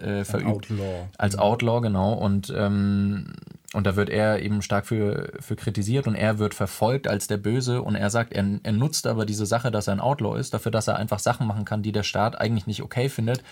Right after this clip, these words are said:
Speaker 2: Ah,
Speaker 1: um
Speaker 2: okay.
Speaker 1: am Ende
Speaker 2: Mhm.
Speaker 1: trotzdem, also quasi der Zweck rechtfertigt die Mittel.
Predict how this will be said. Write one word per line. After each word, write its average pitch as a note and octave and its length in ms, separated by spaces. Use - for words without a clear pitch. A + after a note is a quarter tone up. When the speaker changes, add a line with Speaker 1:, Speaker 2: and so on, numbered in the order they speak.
Speaker 2:
Ah, G#2 160
Speaker 1:
um B2 140
Speaker 2:
okay. G2 120
Speaker 1:
am A2 160
Ende B2 300
Speaker 2:
Mhm. A#2+ 60
Speaker 1:
trotzdem, G#2+ 640
also G2 220
quasi G#2 320
der G2 160
Zweck - 280
rechtfertigt G2 480
die G2+ 60
Mittel. G2 300